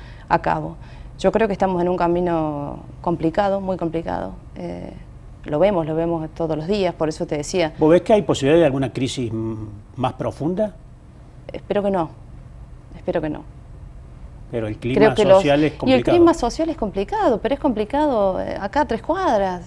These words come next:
Speaker 1: eh, la manera en que la gente está viviendo. Por eso te decía, yo quiero trabajar para que empiecen a tener estos índices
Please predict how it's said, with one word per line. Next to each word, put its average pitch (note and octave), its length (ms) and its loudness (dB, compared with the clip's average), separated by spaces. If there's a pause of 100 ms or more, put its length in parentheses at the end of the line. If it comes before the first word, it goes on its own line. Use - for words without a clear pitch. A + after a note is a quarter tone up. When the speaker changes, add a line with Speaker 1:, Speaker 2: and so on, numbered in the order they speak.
Speaker 1:
eh, - 380 -6
la F#3+ 80 -2
manera G#3 300 0
en A3+ 60 -4
que G3 80 -4
la G3 60 -2
gente G3 200 -8
está G#3 140 -6
viviendo. A#3+ 280 0
Por B3 120 -6
eso A#3+ 120 -6
te A3 100 -4
decía, G#3+ 300 -2 (680)
yo C4 480 4 (220)
quiero B3+ 220 0
trabajar A3+ 720 2 (1040)
para G3+ 200 4
que F#3+ 140 -2
empiecen A#3+ 500 -2
a G#3 80 2
tener G#3+ 440 -2
estos G#3+ 240 -8
índices A#3+ 680 0